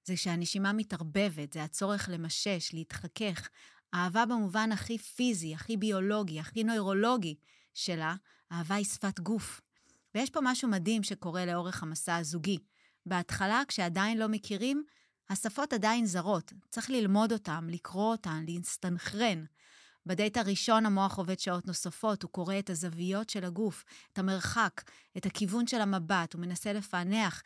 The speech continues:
יש עניין, בטוח לי, אני רוצה להתקרב, ואז דייט שני, שלישי, רביעי, שלב הלמידה של השפה, ואז אם זה עובד,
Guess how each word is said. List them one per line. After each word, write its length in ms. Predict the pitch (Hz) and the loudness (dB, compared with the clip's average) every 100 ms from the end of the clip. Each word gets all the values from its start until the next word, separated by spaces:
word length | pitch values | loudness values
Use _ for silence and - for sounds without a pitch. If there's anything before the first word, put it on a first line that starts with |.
| - - - | -18 -20 -4
יש 240 | 190 202 | -2 0
עניין, 480 | 226 214 202 180 170 | 0 2 2 0 -2
בטוח 500 | 160 - 226 226 - | -6 -4 0 0 0
לי, 240 | 220 214 185 | -2 0 -2
אני 120 | 165 | -4
רוצה 300 | 170 - 185 | -6 -4 -2
להתקרב, 680 | 185 - 185 190 226 208 196 _ _ _ _ | -2 -4 -4 0 2 0 -4 _ _ _ _
ואז 260 | 196 214 185 | 0 2 2
דייט 240 | 196 196 | 0 0
שני, 400 | - 170 190 208 | -2 -2 0 0
שלישי, 500 | - 175 170 - 214 | -2 -4 -4 -2 -2
רביעי, 560 | 175 160 175 - 233 208 - - _ _ | -2 -4 -4 0 2 2 -2 -20 _ _
שלב 320 | - 208 214 | -4 2 2
הלמידה 500 | 208 196 185 165 220 | 2 2 2 2 0
של 180 | 220 214 | 0 -2
השפה, 440 | 196 - - 208 165 - _ _ _ | -2 -4 0 2 2 0 _ _ _
ואז 300 | 185 220 262 | 0 2 2
אם 100 | 254 | 0
זה 140 | 208 202 | 0 0
עובד, 340 | 180 170 254 | 0 2 2